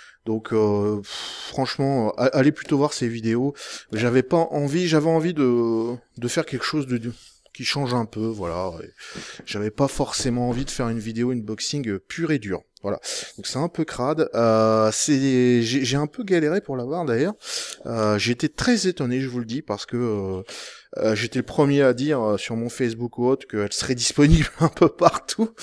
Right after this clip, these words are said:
parce que effectivement Sony a quand même gagné la guerre de la communication. Euh, il faut pas se, se le leurrer. Au passage, le sleeve est très moche,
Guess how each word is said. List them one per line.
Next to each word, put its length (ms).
parce 200
que 240
effectivement 560
Sony 360
a 60
quand 120
même 120
gagné 300
la 100
guerre 200
de 80
la 60
communication. 720
Euh, 280
il 60
faut 180
pas 180
se, 320
se 140
le 80
leurrer. 340
Au 100
passage, 480
le 80
sleeve 400
est 80
très 180
moche, 460